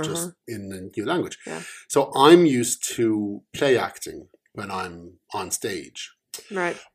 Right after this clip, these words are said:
Speaker 1: But I can't do that, and I must remember that I'm not the star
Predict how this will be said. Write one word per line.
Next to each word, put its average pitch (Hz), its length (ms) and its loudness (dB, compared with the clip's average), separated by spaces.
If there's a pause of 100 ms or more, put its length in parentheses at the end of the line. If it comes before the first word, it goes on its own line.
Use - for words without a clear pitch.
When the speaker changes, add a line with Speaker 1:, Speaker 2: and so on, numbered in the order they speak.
(240)
Speaker 1:
But - 520 2 (1300)
I - 100 -6
can't 127 500 -4
do 147 160 4
that, 120 220 -2
and 95 120 -8
I 98 40 -10
must 107 240 -8
remember 135 380 2
that 110 200 -2
I'm 123 200 0
not 143 220 6
the 113 80 -4
star 135 760 2